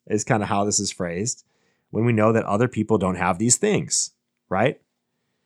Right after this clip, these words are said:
And the answer is God has created us in a way to be stewards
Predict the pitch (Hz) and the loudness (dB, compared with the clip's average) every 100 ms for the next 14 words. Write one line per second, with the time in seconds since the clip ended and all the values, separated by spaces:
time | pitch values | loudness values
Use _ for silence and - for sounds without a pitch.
0 | _ _ _ - 110 135 135 - 135 190 | _ _ _ -2 2 4 2 2 2 2
1 | - 139 92 107 - - 98 110 113 135 | 2 2 2 0 -4 -6 -2 2 4 2
2 | 151 123 101 107 - - _ _ _ _ | 0 -2 0 2 -2 -4 _ _ _ _
3 | _ - 117 139 123 123 - 110 117 107 | _ -2 0 2 2 0 0 -2 0 0
4 | 110 87 - - 110 107 151 - | -2 -2 0 0 0 0 0 0